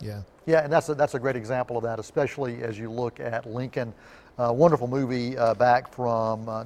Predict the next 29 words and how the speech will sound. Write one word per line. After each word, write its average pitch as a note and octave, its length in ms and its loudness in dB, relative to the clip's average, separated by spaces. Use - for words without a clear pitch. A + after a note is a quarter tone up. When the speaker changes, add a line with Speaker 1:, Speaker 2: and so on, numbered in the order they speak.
Speaker 2:
two F#3+ 240 -6
thousand A#2+ 640 2
twelve. A#2 380 0
There C4 160 6
are G3+ 140 8
tons F3+ 680 -2
of C3+ 540 0
Shakespeare D3+ 680 -2
films, E3 580 -6
that C#3+ 220 2
touch D3+ 380 -4
on C3 560 0
politics, D3 840 -2
you C3 80 -10
know, A#2 140 -8
kings D#3 440 -6
and B2 140 -6
queens C#3+ 440 -4
and A#2+ 100 -8
all C#3 340 4
that C#3+ 100 -4
goes C3 220 0
along B2+ 420 -2
within A#2+ 320 -6
that. A#2+ 320 -2
Speaker 1:
Right. A#2+ 160 4
Speaker 2:
And, A#2 320 -6
um, A2+ 320 -6
I, - 200 0